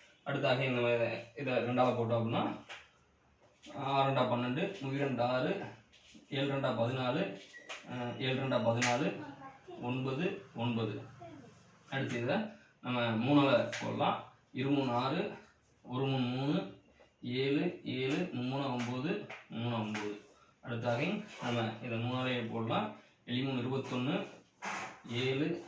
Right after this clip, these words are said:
ஏழு, ஒரு மூணு மூணு, ஒரு மூணு மூணு. அடுத்து again நம்ம பதினொன்னால போடலாம். அஹ், ஏழு, ஏழு பதினொன்னா இருபத்தேழு, ஒரு பதினொன்னா பதினொன்னு. அடுத்து again ஏழு,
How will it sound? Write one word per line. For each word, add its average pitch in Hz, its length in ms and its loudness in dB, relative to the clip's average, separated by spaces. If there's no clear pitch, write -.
ஏழு, 131 380 0
ஒரு 120 140 -2
மூணு 127 160 0
மூணு, 127 220 0
ஒரு 113 80 0
மூணு 113 140 2
மூணு. 107 260 -2
அடுத்து 113 220 -4
again 127 240 -2
நம்ம 107 260 -2
பதினொன்னால 135 560 -2
போடலாம். 117 320 0
அஹ், 117 280 -2
ஏழு, 147 380 6
ஏழு 135 160 0
பதினொன்னா 131 340 0
இருபத்தேழு, 123 580 -2
ஒரு 127 140 -4
பதினொன்னா 123 380 0
பதினொன்னு. 123 500 0
அடுத்து 113 240 -2
again 110 340 -2
ஏழு, 127 260 -2